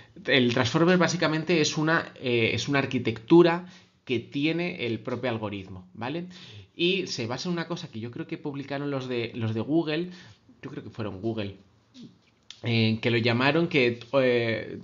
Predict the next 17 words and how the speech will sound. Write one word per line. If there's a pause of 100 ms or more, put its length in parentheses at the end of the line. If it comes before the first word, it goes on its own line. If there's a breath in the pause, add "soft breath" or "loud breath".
(120)
co-,
<laughs>
que
parecía
una
canción
de
los
Beatles,
¿no? (300 loud breath)
All
you
need
is,
is,
is
attention.